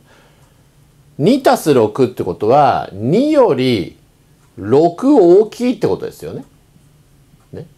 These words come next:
二より六大きいんですよ。ってことは、二より六大きいってことは、二から右へ六個進めってことですよね。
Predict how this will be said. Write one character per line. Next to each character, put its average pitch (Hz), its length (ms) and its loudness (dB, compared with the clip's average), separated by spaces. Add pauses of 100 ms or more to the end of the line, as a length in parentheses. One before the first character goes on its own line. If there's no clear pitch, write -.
(640)
二 226 380 0
よ 190 260 4
り 135 340 -2 (1040)
六 123 540 2
大 92 220 2
き 127 240 -4
い - 20 -20
ん - 60 -20
で - 80 -20
す - 140 -20
よ。 - 100 -20 (640)
っ - 20 -20
て 247 100 0
こ 262 100 2
と 311 100 2
は、 170 400 0 (240)
二 151 240 0
よ 269 160 4
り 185 100 6
六 156 240 2
大 185 160 4
き 202 140 -6
い - 20 -10
っ - 20 -10
て 190 80 0
こ 170 100 4
と 175 120 0
は、 131 120 4
二 190 260 -2
か 202 240 4
ら 139 380 2 (540)
右 196 680 0
へ 247 220 6
六 220 300 2 (160)
個 190 140 2
進 147 460 -4
め 156 120 4
っ 165 120 -4 (760)
て 117 140 2
こ 92 160 -4
と 87 140 -6
で 67 100 -6
す - 160 -18
よ - 120 -10
ね。 330 140 -12